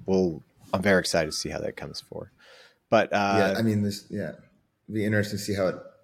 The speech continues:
Speaker 2: like, plays out in models, and th-, that's something, like, we can talk about more later, um, as, you know, in, in this, uh, year in review. But we got up next, who could forget this?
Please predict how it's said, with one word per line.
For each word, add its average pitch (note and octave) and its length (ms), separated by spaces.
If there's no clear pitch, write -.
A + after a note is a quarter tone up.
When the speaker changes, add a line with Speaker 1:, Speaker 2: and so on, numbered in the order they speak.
Speaker 2:
like, F2+ 220
plays G2 280
out F#2 140
in F2+ 100
models, F2+ 460
and A2 260
th-, F#2+ 140
that's A#2+ 200
something, A2 280
like, F#2 320
we G#2 100
can G2 120
talk G2 160
about F#2+ 200
more F#2+ 180
later, F2+ 440
um, F2+ 400
as, F2+ 360
you F2+ 60
know, - 180
in, F#2+ 340
in G2 140
this, F2+ 220
uh, E2 260
year G#2 220
in F#2 100
review. F2+ 420
But F#2 220
we G2+ 220
got G2+ 300
up G2+ 180
next, G2 460
who B2 160
could B2 180
forget B2 400
this? - 540